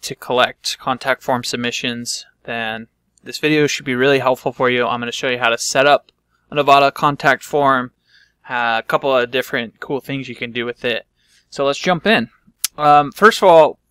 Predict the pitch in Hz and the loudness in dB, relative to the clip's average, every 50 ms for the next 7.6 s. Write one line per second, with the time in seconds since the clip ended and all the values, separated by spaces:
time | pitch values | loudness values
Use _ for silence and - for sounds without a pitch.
0 | _ - 143 147 156 160 175 190 160 - 160 151 143 143 - 156 147 143 135 131 | _ -8 -6 -4 -2 -2 -2 -2 0 4 6 6 6 6 4 0 -4 -2 -4 -4
1 | 131 123 117 120 123 117 - - 120 117 - - 127 120 120 - - 127 117 117 | -4 -2 0 0 0 0 0 0 0 0 0 0 -2 -2 -2 -2 -2 0 0 0
2 | - - 135 117 123 127 131 127 127 120 117 120 120 117 117 113 123 120 120 120 | -2 -6 -10 -12 -10 -6 -2 -2 -2 -2 -2 -2 -2 -2 0 0 2 2 2 0
3 | - - - 143 131 131 127 127 120 120 - - - 123 120 117 113 117 117 - | -2 -6 -6 -8 -6 -6 -6 -8 -8 -8 -10 -8 -6 -4 -4 -2 -4 -4 -6 -10
4 | _ _ _ _ _ _ _ _ _ _ _ _ _ _ _ _ _ _ - 147 | _ _ _ _ _ _ _ _ _ _ _ _ _ _ _ _ _ _ -6 -2
5 | 139 135 135 131 127 - - 175 175 165 151 151 151 143 135 123 113 123 123 127 | 0 0 0 -2 -4 -6 -6 -6 -6 -4 -4 -4 -2 -2 -4 -2 0 2 2 2
6 | 123 123 - - 139 117 - - - 123 117 117 113 113 113 - - 123 117 117 | 2 0 -2 -4 -6 -6 -6 -8 -8 -8 -8 -8 -10 -10 -12 -10 -8 -6 -6 -6
7 | 113 113 113 113 117 117 123 151 - _ - - | -6 -8 -6 -4 -2 -2 -2 -2 -4 _ -20 -20